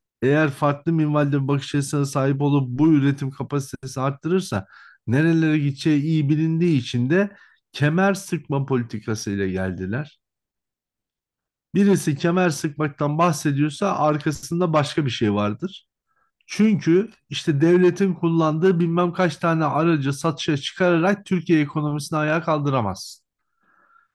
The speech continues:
Çünkü Türkiye ekonomisi diz çökmedi. Türkiye ekonomisini soğutmak istiyorlar.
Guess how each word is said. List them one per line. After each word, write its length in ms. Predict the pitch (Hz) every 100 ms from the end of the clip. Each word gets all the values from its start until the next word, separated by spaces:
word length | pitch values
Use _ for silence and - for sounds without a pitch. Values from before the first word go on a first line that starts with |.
| _
Çünkü 380 | - 175 180 156
Türkiye 420 | - 143 170 165
ekonomisi 560 | 113 139 147 143 113 101
diz 160 | 113
çökmedi. 580 | - 135 131 101 82 78 _ _ _ _ _ _ _ _ _ _ _ -
Türkiye 380 | 147 139 156 131
ekonomisini 520 | 120 151 165 147 107
soğutmak 520 | - 117 117 123 117
istiyorlar. 580 | - - - - -